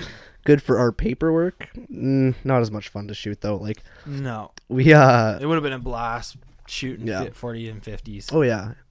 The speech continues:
Speaker 1: And it, it was funny, though. I remember the first half went by, and I was like, "Oh, yeah, two twelve." I was like, "Oh, what'd you shoot? You score up?" "Two twelve." Son of a, our buddy Ryan's there. Well, hey, how'd you do? Two twelve.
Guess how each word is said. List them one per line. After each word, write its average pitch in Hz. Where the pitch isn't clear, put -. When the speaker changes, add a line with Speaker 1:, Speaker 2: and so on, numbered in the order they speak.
Speaker 1:
And 127
it, 113
it 143
was 151
funny, 131
though. 123
I 117
remember 131
the 117
first 127
half 120
went 113
by, 110
and 123
I -
was 117
like, 135
"Oh, 180
yeah, 147
two 165
twelve." 131
I -
was 117
like, 117
"Oh, 117
what'd 135
you 131
shoot? 120
You -
score 107
up?" 110
"Two 147
twelve." 135
Son -
of 131
a, -
our 117
buddy 120
Ryan's 113
there. 113
Well, 123
hey, 151
how'd 143
you 139
do? 143
Two 120
twelve. 110